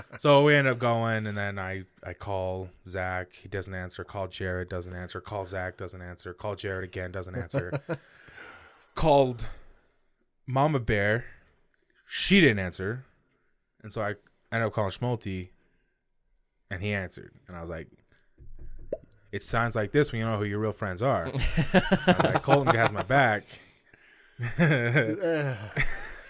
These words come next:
Speaker 2: to be fair, we had no phone service where we were at.
Speaker 1: Sure.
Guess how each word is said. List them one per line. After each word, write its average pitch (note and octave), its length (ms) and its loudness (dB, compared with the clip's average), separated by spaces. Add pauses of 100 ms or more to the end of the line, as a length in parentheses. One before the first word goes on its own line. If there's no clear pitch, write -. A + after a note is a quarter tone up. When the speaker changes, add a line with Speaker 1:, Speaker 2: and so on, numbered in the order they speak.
Speaker 2:
to F3 100 -2
be F#3 160 6
fair, D#3+ 600 6 (180)
we C3 280 2
had C#3+ 260 2
no B2+ 180 0
phone A#2+ 280 -6
service A#2+ 400 -4
where A2 180 -4
we A2 140 -4
were G#2 200 -4
at. F#2+ 360 -6
Speaker 1:
Sure. F2+ 420 -4